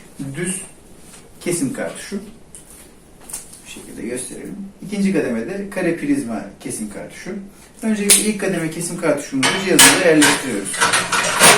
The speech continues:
Cihazımıza oturdu. Peynirimizi alıp cihazın kesim alanına koyalım. İki kiloluk bir baton bu. Evet, cihazımıza yerleştirdik. Yukarıdan kolla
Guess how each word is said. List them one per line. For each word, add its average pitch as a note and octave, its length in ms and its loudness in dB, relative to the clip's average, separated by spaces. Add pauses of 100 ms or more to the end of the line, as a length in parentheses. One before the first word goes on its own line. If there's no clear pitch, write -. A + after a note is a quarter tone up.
(1800)
Cihazımıza G3 400 4
oturdu. F3 380 -4 (680)
Peynirimizi F#3+ 580 4
alıp C#3+ 280 2 (420)
cihazın E3 320 4
kesim F3+ 320 2
alanına A#2+ 400 -2 (580)
koyalım. - 300 -2 (1600)
İki A3 220 0
kiloluk C#3+ 320 2
bir A#2 160 -6
baton G#2 340 -4
bu. - 160 -6 (2750)
Evet, G3 260 0
cihazımıza F#3+ 400 0
yerleştirdik. F3 640 0
Yukarıdan G3 460 2
kolla - 360 2